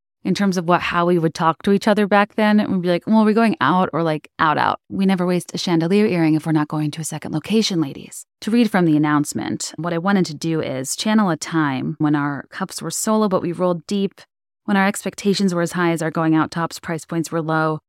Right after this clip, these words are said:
when night after night we'd watch our dignity and hems rip at the seams from fashions faster than the speed of light. Celebrating the minutia of the female millennial experience brings me so much joy, and I hope to create a fun night of reflection, comedy, criticism, and friendship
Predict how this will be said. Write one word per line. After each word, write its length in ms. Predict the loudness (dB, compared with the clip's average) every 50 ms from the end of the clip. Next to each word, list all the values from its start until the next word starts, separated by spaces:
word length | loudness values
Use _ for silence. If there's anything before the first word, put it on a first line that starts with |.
| _ _ _ _ _
when 140 | -2 0 2
night 180 | 2 4 2 2
after 240 | 0 -2 -2 0
night 240 | 0 0 0 0 -4
we'd 140 | -4 -4 -2
watch 220 | -4 -4 -4 -4
our 80 | -6 -6
dignity 440 | -4 -4 -2 2 2 2 2 2 0
and 100 | 0 0
hems 320 | 0 0 0 0 0 -2
rip 160 | -4 -8 -6
at 80 | -8 -8
the 80 | -8 -6
seams 380 | -4 -2 0 0 0 0 -2
from 180 | -2 -2 -2 0
fashions 520 | 0 -2 -2 -2 -4 -4 -4 -4 -4 -4
faster 360 | -4 -2 -2 -2 -2 -6 -6
than 140 | -4 -2 -2
the 40 | -4
speed 240 | -4 -4 -6 -8 -8
of 120 | -6 -6
light. 340 | -6 -6 -6 -8 -10 -14 -18 _ _ _ _ _ _ _ _ _ _ -8
Celebrating 420 | 0 2 2 4 4 6 6 6
the 80 | 6 8
minutia 460 | 8 8 8 6 6 4 4 2 0
of 80 | 0 -2
the 60 | -4
female 380 | -2 0 2 4 4 2 2 2
millennial 340 | 2 2 2 2 2 0 0
experience 540 | -2 -4 -6 -6 -2 0 2 2 2 2 0
brings 200 | -2 -4 -2 -2
me 100 | -2 -2
so 180 | 0 4 6
much 240 | 6 6 4 2 -2
joy, 400 | 0 0 2 2 2 2 0 -2 -2
and 100 | -2 0
I 60 | 0
hope 180 | 2 0 0 -2
to 100 | -6 -6
create 180 | -4 -2 -2
a 60 | -2 -2
fun 180 | -2 0 0
night 160 | 2 2 0
of 80 | 0 -2
reflection, 480 | -4 -4 -4 -4 -4 -4 -4 -4 -4 -2
comedy, 340 | 0 0 0 0 0 -2
criticism, 520 | -6 -6 -6 -4 -4 -4 -4 -4 -4 -2 -2
and 100 | -2 -2
friendship 420 | -2 -2 -2 -2 -2 -4 -6 -8